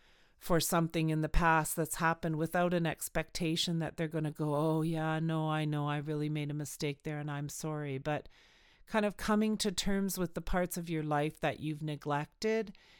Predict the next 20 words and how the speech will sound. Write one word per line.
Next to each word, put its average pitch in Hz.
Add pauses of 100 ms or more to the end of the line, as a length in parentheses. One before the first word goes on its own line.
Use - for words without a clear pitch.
and 175
making 180
some 165
to-, -
tough -
choices 175
about 165 (300)
some -
of 185
the 180
things 185
you 175
need 165
to 180
do 170
in 160
order 156
to 160
move 151
forward. 180